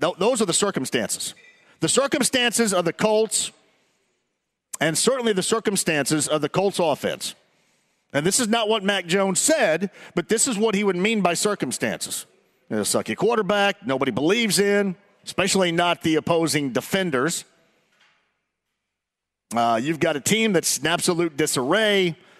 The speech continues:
You've got an offense and an offensive line that looks like it's go ahead and ready, it's ready to bail. Ready to bail. You know, "I'm sick of all this. Nothing's working."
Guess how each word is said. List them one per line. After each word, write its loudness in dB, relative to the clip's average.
You've 0
got 2
an -2
offense 0
and -2
an 2
offensive 0
line 2
that 2
looks 0
like 0
it's -2
go 2
ahead 2
and -2
ready, 0
it's -2
ready 2
to -2
bail. -2
Ready 0
to -4
bail. -2
You 2
know, 2
"I'm 2
sick 0
of 0
all 2
this. 0
Nothing's -2
working." 0